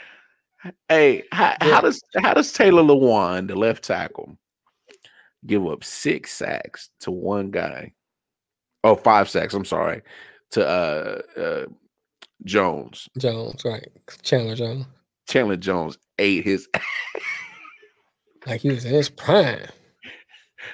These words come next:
Speaker 1: No, Chandler Jones was damn near in the backfield the <laughs> whole game.
Speaker 2: He said, "Remember me? I, I was here first down, remember me?"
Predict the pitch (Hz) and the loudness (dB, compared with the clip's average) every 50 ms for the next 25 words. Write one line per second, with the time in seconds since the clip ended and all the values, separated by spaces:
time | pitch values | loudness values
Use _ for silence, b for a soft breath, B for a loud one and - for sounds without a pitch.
0 | B B - - 240 226 - - - 285 294 254 220 226 190 185 247 262 262 330 | B B 0 2 2 2 2 4 2 4 4 4 2 4 4 6 6 6 4 4
1 | 180 160 147 143 139 131 151 151 151 151 151 156 156 156 151 143 131 113 98 92 | 2 2 2 2 2 4 6 6 6 6 4 2 2 2 4 4 4 2 0 2
2 | 92 113 131 143 - - - 123 113 113 120 120 113 110 104 104 98 - - - | 2 2 4 2 2 0 0 2 2 2 2 4 4 6 6 6 6 4 2 4
3 | - - 190 185 - - 214 - - - 277 339 - - - - - - 165 160 | 6 6 6 6 8 8 8 8 8 6 4 4 4 2 0 -10 -6 -2 -2 -2
4 | 143 127 139 165 143 - - 190 160 - - - 156 - - - 196 123 - - | 0 4 4 4 4 4 2 0 0 -2 -2 -8 -12 -12 -12 -14 -18 -4 2 4
5 | 175 151 170 214 269 294 302 320 349 359 339 294 - - _ _ _ _ _ _ | 4 6 8 8 10 10 10 12 12 10 10 8 2 -12 _ _ _ _ _ _
6 | _ _ _ _ _ _ - - - - _ _ _ - - 170 160 - - 165 | _ _ _ _ _ _ -20 -20 -20 -20 _ _ _ -2 -2 -2 0 0 2 2
7 | 190 202 196 233 220 220 - 226 208 175 156 131 117 120 127 156 175 185 190 208 | 2 2 4 2 2 4 4 2 2 2 0 -4 -2 0 0 0 0 0 -4 -6
8 | 208 - | -8 -10